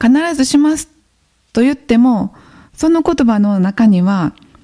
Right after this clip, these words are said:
「できる限りします」、「やるつもりです」、「やる気はあります」ということが、まあ、含まれてしまうわけです。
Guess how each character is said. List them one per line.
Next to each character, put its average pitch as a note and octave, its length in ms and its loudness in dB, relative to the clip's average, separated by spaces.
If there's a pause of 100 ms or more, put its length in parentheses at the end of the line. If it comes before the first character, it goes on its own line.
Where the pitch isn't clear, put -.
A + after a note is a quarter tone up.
(300)
「で C#4 160 0
き F#4 120 -2
る F4+ 120 -2
限 D#4+ 320 0
り A#3+ 180 0
し A#3 140 0
ま B3 180 2
す」、 B3+ 320 0 (680)
「や C#4+ 140 0
る D4+ 240 0
つ - 160 -4
も D4+ 120 2
り C#4+ 120 2
で C#4+ 160 2
す」、 C#4 240 -2
「や C#4+ 100 2
る D4+ 140 -2
気 D4 100 -2
は C#4+ 120 2
あ C4 60 -2
り B3+ 80 2
ま B3+ 160 2
す」 D#4+ 200 -6
と C4 100 -4
い A3 100 0
う G#3+ 60 -4
こ A3 120 -2
と G3 160 0
が、 G#3 240 -2 (140)
ま F#3 80 -4
あ、 - 20 -2
含 A#3 240 0
ま A3+ 100 0
れ G#3+ 120 -4
て G3+ 140 -2
し G3+ 140 -4
ま F3+ 200 0
う E3+ 240 -4
わ F3+ 120 -2
け D3 120 -4
で C3+ 140 -6
す。 - 220 -18